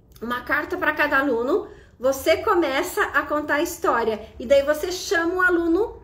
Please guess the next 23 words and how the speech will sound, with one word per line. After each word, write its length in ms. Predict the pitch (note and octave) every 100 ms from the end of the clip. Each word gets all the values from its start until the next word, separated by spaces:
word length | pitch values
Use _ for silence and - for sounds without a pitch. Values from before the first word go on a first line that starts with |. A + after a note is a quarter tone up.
| -
pelo 260 | - E4 G4
nome. 460 | G#4 B3+ G3 F3 D#3 - - -
E 100 | C#4
aí 320 | D4+ D#4 F#4 -
ele 340 | D#4 F4 F#4
vai 200 | F4+ F#4
ter 240 | - E4 E4
que 400 | - G4+ G#4 - - _ -
adequar, 1120 | D4+ D#4+ E4 E4 - C4 C#4+ G4+ F#4 - -
e 140 | C4+
por 160 | D4 D#4+
isso 200 | E4+ F4
que 100 | B4
é 40 |
crazy, 480 | C5 - D4+ B3+ A#3+
gente. 320 | A3+ A3 G#3
Tem 340 | G3+ - - B3
hora 200 | C4 C#4+
que 100 | D#4
não 80 | D#4+
vai 140 | D#4+
fazer 220 | E4 E4
sentido, 580 | - A#4 A#4+ F4+ G#3 G3+